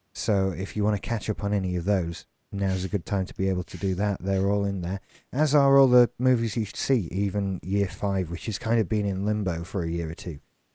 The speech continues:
Uh, that's now all available to just go and download at simply syndicated dot com slash store, where it should always have been. Feels so much better with this new store, you know. I love it. And it works great.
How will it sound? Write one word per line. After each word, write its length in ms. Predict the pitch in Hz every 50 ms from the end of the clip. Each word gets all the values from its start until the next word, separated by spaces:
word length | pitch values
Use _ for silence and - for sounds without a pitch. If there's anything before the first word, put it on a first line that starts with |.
| _ _ _ _ _ _ -
Uh, 160 | 90 92 90
that's 320 | 76 - 98 98 - - -
now 220 | 101 98 98 92
all 320 | 87 98 110 110 107 101
available 500 | 98 82 92 90 90 87 78 87 85 80 - _ _ _ _ _ _
to 120 | - - -
just 200 | 101 98 - -
go 120 | 104 98
and 100 | 92 87
download 380 | 90 90 92 90 87 87 85 82
at 80 | 80
simply 260 | - - 95 87 90
syndicated 580 | 85 - - 90 85 85 - 98 90 - - - -
dot 160 | 76 - _
com 240 | - - 92 87 82
slash 340 | - - 87 85 - - -
store, 400 | - - 101 98 90 76 - _ _ _ _ _ _ _ _ _ _ _ _ _
where 280 | 98 98 92 92 95
it 100 | 95 -
should 240 | - - - 104 101 - -
always 600 | - 120 123 127 127 123 123 120 123 127 123 -
have 260 | - 95 82 76 _ _
been. 360 | 104 95 90 87 82 80 - - _ _ _ _ _ _ _ _ _ _ _ _ _ _ _ _ _ _ _ _ _ _ _ _ _ _ _ _ _
Feels 260 | - - 123 117 101
so 220 | - - - 120 110
much 240 | 101 98 90 - -
better 240 | 104 95 - -
with 140 | 92 87 80
this 180 | - 87 - -
new 140 | 90 87 82
store, 280 | - - 90 87 85
you 120 | 82 82 85
know. 120 | 85 82 - _ _ _ _ _ _ -
I 80 | 101
love 240 | 101 92 98 90 78
it. 140 | 90 85 - _ _ _ _ _ _ _ _ _ _ _ _ _ _
And 140 | 101 101 98
it 80 | 87 -
works 280 | 98 101 104 - -
great. 380 | - - 87 85 82 82 -